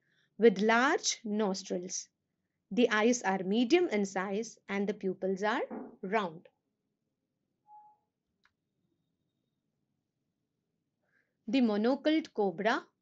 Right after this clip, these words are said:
or Naja cautia. The difference is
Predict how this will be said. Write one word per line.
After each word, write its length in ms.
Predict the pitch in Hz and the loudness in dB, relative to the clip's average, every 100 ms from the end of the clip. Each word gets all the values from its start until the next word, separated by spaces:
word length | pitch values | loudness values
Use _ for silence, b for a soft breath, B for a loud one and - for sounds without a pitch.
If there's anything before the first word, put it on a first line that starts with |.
| _ | _
or 140 | - 214 | -4 -4
Naja 600 | 190 196 190 196 269 302 | -2 -2 -2 2 0 0
cautia. 640 | 214 180 170 180 180 269 - _ _ _ _ _ _ _ _ - | -2 -2 -2 -4 -2 -2 -4 _ _ _ _ _ _ _ _ -10
The 160 | 208 320 | -2 2
difference 520 | 302 - 392 440 440 - | 2 0 2 2 0 -6
is 500 | 202 196 262 330 | -2 0 -2 -4